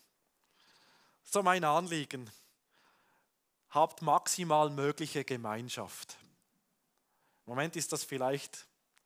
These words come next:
mit zwei Familien oder wie auch immer. Habt maximal mögliche Gemeinschaft, vielleicht digital, telefonisch, mit Kärtchen. Und dann, sobald es wieder möglich ist, nutzt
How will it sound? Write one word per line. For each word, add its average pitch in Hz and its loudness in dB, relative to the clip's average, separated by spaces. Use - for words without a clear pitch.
mit - -14
zwei 117 -2
Familien 120 -6
oder 110 -10
wie 127 -4
auch 117 -4
immer. 110 -10
Habt 127 -12
maximal 160 0
mögliche 156 -4
Gemeinschaft, 156 -4
vielleicht 156 -2
digital, 175 -4
telefonisch, 156 -4
mit 147 -12
Kärtchen. 147 -6
Und 175 0
dann, 214 6
sobald 196 6
es - -4
wieder 202 2
möglich 190 2
ist, 180 -2
nutzt - 2